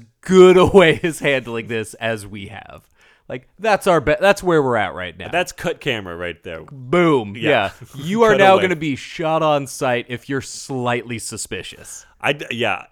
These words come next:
Speaker 1: Woo.
Speaker 2: I think there was one before that where the guy is talking about how it's like rabies, and they're like, "So what should we do?" And he's like, "Well, don't get bit
Speaker 1: <laughs> Yeah.
Speaker 2: and, uh, stay away from people if they look like they have rabies." Like,
Speaker 1: Yeah.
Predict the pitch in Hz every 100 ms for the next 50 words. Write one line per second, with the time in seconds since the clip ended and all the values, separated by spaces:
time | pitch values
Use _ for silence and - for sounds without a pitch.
0 | - 381 330 - - - 185 185 156 127
1 | 139 117 - 123 110 92 92 92 95 90
2 | 87 87 _ 117 98 101 92 85 85 85
3 | 85 82 - 95 87 90 87 85 80 -
4 | 90 85 82 82 76 - 123 127 160 -
5 | 160 151 135 117 190 - _ _ _ 110
6 | 101 98 101 131 123 135 147 139 92 -
7 | 107 110 - _ _ - 320 - 294 -
8 | - 113 - 120 113 110 - 147 139 147
9 | 160 147 131 135 131 127 117 127 127 135
10 | 113 113 101 95 87 - - 226 - -
11 | 202 196 160